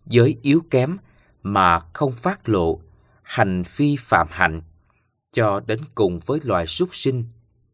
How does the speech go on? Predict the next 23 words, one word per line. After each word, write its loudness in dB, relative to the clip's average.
tỳ -2
kheo -2
ấy -4
phạm -2
Ba -2
La -6
Di, -6
bị -2
hủy -4
hoại, -2
không 0
được -2
cộng 0
trú, 0
sống -4
chung -2
với -4
các -8
tỳ 0
kheo -6
trong -6
tăng. -4
Hai, -4